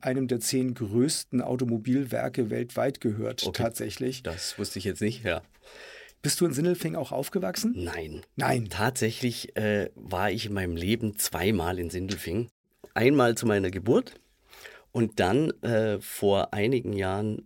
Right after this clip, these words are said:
Speaker 2: das zweite Mal, äh, weil ich einen kleinen Imagefilm für Siemens dort drehen durfte. Und nein, tatsächlich noch ein drittes Mal,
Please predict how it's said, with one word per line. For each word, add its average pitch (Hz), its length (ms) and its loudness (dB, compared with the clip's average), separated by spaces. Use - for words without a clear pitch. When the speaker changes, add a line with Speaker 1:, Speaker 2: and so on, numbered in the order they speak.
Speaker 2:
das - 160 -12
zweite 92 380 -4
Mal, 95 440 -2
äh, 90 240 0
weil 90 160 0
ich 90 80 -8
einen - 80 -10
kleinen 90 280 0
Imagefilm 107 500 2
für 95 120 -4
Siemens 95 380 -2
dort - 340 -8
drehen 82 320 -6
durfte. 117 460 -2
Und 202 360 8
nein, 143 260 4
tatsächlich 123 640 2
noch 101 200 0
ein 92 80 -8
drittes 147 340 0
Mal, 120 320 2